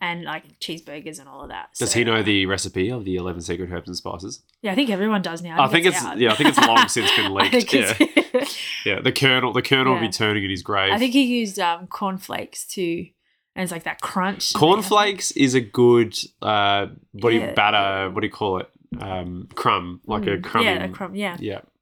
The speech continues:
Speaker 1: No,
Speaker 2: A
Speaker 1: it's
Speaker 2: thing.
Speaker 1: very high. I've seen it a few times now. Even, excuse me, I think I ate too much.
Speaker 2: Right.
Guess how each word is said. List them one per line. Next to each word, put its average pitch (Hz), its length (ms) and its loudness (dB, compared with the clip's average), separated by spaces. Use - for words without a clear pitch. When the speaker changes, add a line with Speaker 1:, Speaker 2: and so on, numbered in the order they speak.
Speaker 1:
No, 190 200 0
Speaker 2:
A - 20 -10
Speaker 1:
it's 214 100 -10
Speaker 2:
thing. 196 160 -2
Speaker 1:
very 202 200 0
high. 185 260 -2
I've 185 80 -4
seen 202 180 -4
it 196 60 -6
a 180 40 -6
few 208 180 -10
times 170 360 -12
now. 214 240 -10
Even, 214 340 -2
excuse 190 400 -8
me, - 180 -20
I - 60 -10
think 208 200 -14
I 233 160 -10
ate - 160 -14
too - 160 -16
much. - 440 -10
Speaker 2:
Right. - 320 -8